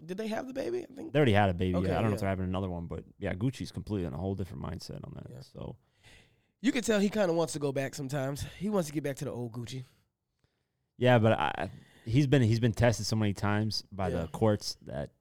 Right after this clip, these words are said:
Speaker 2: he
Speaker 1: He's
Speaker 2: wouldn't
Speaker 1: not
Speaker 2: risk
Speaker 1: doing
Speaker 2: it.
Speaker 1: it. Yeah,
Speaker 2: Yeah,
Speaker 1: he's not
Speaker 2: he
Speaker 1: gonna
Speaker 2: wouldn't
Speaker 1: do
Speaker 2: risk
Speaker 1: it.
Speaker 2: it. Why would you risk it to, you know, to
Speaker 1: He wanna
Speaker 2: fuck
Speaker 1: pop shit though. You can tell he wanna pop shit.
Speaker 2: Yeah, I mean, I, I think it's okay if, well, I mean, I don't know. It depends
Speaker 1: I think
Speaker 2: on
Speaker 1: you should just leave that shit alone.
Speaker 2: Yeah, I think, though, if he was just, like, talking shit on a record, not dissing somebody specifically, you know.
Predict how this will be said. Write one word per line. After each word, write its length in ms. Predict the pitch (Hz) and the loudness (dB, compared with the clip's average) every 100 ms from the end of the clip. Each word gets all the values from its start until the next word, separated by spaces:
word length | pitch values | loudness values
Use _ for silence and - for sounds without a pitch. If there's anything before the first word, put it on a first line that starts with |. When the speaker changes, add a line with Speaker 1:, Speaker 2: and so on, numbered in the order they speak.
| _ | _
Speaker 2:
he 120 | 127 | -4
Speaker 1:
He's 100 | 123 | 2
Speaker 2:
wouldn't 180 | 113 104 | 4 4
Speaker 1:
not 40 | 98 | 2
Speaker 2:
risk 180 | 107 | 0
Speaker 1:
doing 120 | 101 - | -6 -6
Speaker 2:
it. 20 | |
Speaker 1:
it. 80 | 80 | -4
Yeah, 40 | |
Speaker 2:
Yeah, 60 | 64 | -4
Speaker 1:
he's 80 | - | -2
not 80 | |
Speaker 2:
he 60 | 92 | -2
Speaker 1:
gonna 40 | |
Speaker 2:
wouldn't 140 | 92 - | -2 -4
Speaker 1:
do 40 | |
Speaker 2:
risk 200 | 71 - | -8 -10
Speaker 1:
it. 20 | - | -8
Speaker 2:
it. 60 | |
Why 140 | 85 104 | 0 2
would 180 | 98 87 | 0 -2
you 60 | |
risk 300 | 71 71 - | -6 -6 -10
it 120 | - | -14
to, 180 | - 82 - _ _ _ _ | -12 -14 -16 _ _ _ _
you 80 | 87 | -10
know, 160 | - - | -10 -10
to 80 | - | -6
Speaker 1:
He 60 | 196 | -4
wanna 200 | 202 175 | -2 -2
Speaker 2:
fuck 60 | |
Speaker 1:
pop 240 | 151 151 - | -4 -6 -6
shit 300 | - 120 - | -8 -8 -10
though. 220 | 101 101 - _ | -14 -14 -18 _
You 100 | 160 | -12
can 80 | 160 | -8
tell 140 | 135 | -6
he 80 | 113 | -8
wanna 160 | 104 120 | -8 -12
pop 260 | - 143 | -12 -14
shit. 260 | - 147 117 _ _ _ _ _ | -14 -16 -18 _ _ _ _ _
Speaker 2:
Yeah, 200 | 202 131 | 8 8
I 40 | 104 | 8
mean, 180 | 135 69 | 6 2
I, 200 | 90 156 - - | -6 -10 -10 0
I 60 | 196 | 2
think 200 | 254 202 | 6 6
it's 140 | 151 | 6
okay 360 | 117 139 143 120 | 6 6 6 6
if, 160 | - | 4
well, 140 | - 127 | 2 4
I 100 | 92 | 4
mean, 340 | 110 95 85 - | 0 -2 -4 -6
I 80 | 104 | -6
don't 120 | 85 | -4
know. 120 | 87 90 | -6 -8
It 60 | |
depends 220 | 85 101 | -6 -2
Speaker 1:
I 20 | 90 | 0
think 80 | 165 | 0
Speaker 2:
on 40 | |
Speaker 1:
you 40 | |
should 80 | 143 | -4
just 140 | 135 120 | -10 -12
leave 140 | 120 | -12
that 100 | 117 | -12
shit 160 | - 107 | -12 0
alone. 100 | 123 | 6
Speaker 2:
Yeah, 300 | 113 98 95 | 8 8 6
I 80 | 117 | 6
think, 260 | 165 120 | 6 6
though, 200 | 113 110 | 8 6
if 120 | 101 | 6
he 120 | 135 139 | 4 2
was 100 | 101 | 2
just, 160 | 95 | 0
like, 160 | 104 90 | 0 2
talking 260 | 110 92 | 2 2
shit 160 | 87 98 | -2 -4
on 120 | 95 | -4
a 80 | 87 | -2
record, 340 | 92 95 98 | -2 -2 -4
not 160 | 92 92 | -4 -4
dissing 300 | 90 85 98 | -6 -6 -6
somebody 240 | - 92 | -4 -4
specifically, 640 | 92 - - - - 98 92 | -6 -8 -10 -8 -6 -6 -6
you 160 | 87 | -8
know. 180 | - | -10